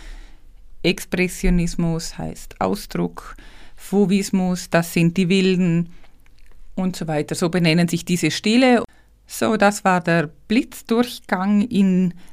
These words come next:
Blitzlicht, mega Schnellgeschwindigkeit. Doch ich hoffe und denke eigentlich schon, dass es wieder mal geholfen hat, alles der Reihe nach aufzuzählen. Es gibt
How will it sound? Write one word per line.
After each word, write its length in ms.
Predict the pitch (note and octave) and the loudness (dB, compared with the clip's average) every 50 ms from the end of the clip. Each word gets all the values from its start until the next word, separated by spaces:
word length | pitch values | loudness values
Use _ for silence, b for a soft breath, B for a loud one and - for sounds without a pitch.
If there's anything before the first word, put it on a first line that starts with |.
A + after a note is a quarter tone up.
| b b b | b b b
Blitzlicht, 1080 | - A#3 B3 D#4+ E4 - - - - - A3 B3+ C4+ - - - - - - - - - | 4 6 6 4 4 0 -10 -10 -4 0 4 4 4 2 0 -6 -14 -14 -16 -16 -8 -2
mega 500 | - G3 F#3+ G#3+ A#3 A#3 A3+ G#3+ G3+ G3+ | 0 2 2 4 4 4 6 6 6 4
Schnellgeschwindigkeit. 1600 | G#3 - - G#3 G#3 A3+ C4+ D4 C#4+ D4 C4+ - - B3 B3 B3 A#3+ B3+ C#4 B3 - - - G#3+ G#3 A#3+ A3 A#3 B3 B3 A#3+ - b b b b b b b b b b b b b b b b b b b b - | 2 2 4 4 6 6 4 2 2 0 -2 2 6 8 10 10 10 10 6 2 2 0 0 2 4 6 6 6 4 2 0 -14 b b b b b b b b b b b b b b b b b b b b -2
Doch 200 | - B3 B3 - | 0 0 2 2
ich 160 | A#3 G#3+ - | 0 0 4
hoffe 440 | A3 G3+ B3 B3 - F4+ E4+ E4+ - | 4 4 4 4 4 4 6 6 6
und 360 | F3+ F#3+ F#3+ F3+ - - - | 4 4 2 0 -2 0 2
denke 280 | G#3+ G#3 A#3 A#3+ B3 G3 | 4 6 6 6 6 6
eigentlich 320 | F3+ F3+ F#3 F3 E3+ - | 4 4 2 0 -2 0
schon, 280 | - G#3 F#3+ A3 A#3 A3 | 0 2 2 4 4 4
dass 180 | F#3+ F#3 - | 2 0 0
es 140 | - F3+ F#3 | -2 -2 0
wieder 180 | F#3 G3 - F#3+ | 0 0 2 2
mal 240 | F3+ E3+ D#3+ D#3 D3+ | 2 2 2 0 0
geholfen 560 | D#3+ E3 E3+ F#3 A3+ B3 B3 - A3 G#3 G3 | 0 -2 0 0 0 0 0 0 -2 0 0
hat, 340 | G#3 G3+ G3+ - - - - | 0 0 -2 -4 -6 -2 0
alles 320 | F3 F3 F3 F3 E3+ - | 0 2 2 0 -2 -2
der 140 | - F3 F3+ | 0 0 2
Reihe 300 | F#3+ F#3+ F#3 F#3+ F3+ F3+ | 2 2 2 2 2 2
nach 400 | F3 E3 D3+ D3+ - - - - | 2 2 0 -2 -4 -8 -6 -2
aufzuzählen. 880 | - F#3+ A3 - - - B3 A#3+ B3 - B3 A#3 A3+ A3+ B3 D4+ F#4+ G4+ _ _ b b b b b b b b b b b b b b b | -2 -2 -2 -2 -4 -4 -4 -4 -2 2 2 2 4 2 0 0 -2 -4 _ _ b b b b b b b b b b b b b b b
Es 220 | b - A#3+ A#3+ A#3+ | b -2 -2 -2 -2
gibt 460 | - G#3+ G#3+ G#3 - - - - | -2 -2 -2 -4 -6 -10 -18 -18